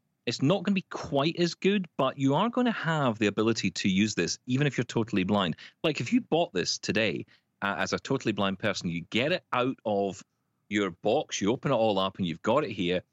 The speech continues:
What you can, are actually able to do is just press that home button, or press the power button, I should say, at the very top of the device three times,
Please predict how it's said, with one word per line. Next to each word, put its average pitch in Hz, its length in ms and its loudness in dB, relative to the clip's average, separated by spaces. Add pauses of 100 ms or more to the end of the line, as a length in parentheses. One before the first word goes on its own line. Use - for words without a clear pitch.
(340)
What 190 160 0
you 208 120 0
can, 156 180 -4
are 117 180 0
actually 120 320 0
able 110 160 0
to 101 100 -8
do 113 220 0
is 85 160 0
just - 320 -6
press 156 320 -2
that 143 160 -4
home 123 260 0
button, 98 460 -4
or 85 160 -2
press 104 200 -2
the 82 160 -4
power 127 200 0
button, 80 160 -2
I - 20 -8
should - 160 -8
say, - 80 -2
at - 40 -6
the 73 40 -6
very 82 140 -2
top 123 260 -2
of 104 60 -2
the 87 40 -4
device 78 360 -2 (340)
three 135 180 -4
times, 143 600 -4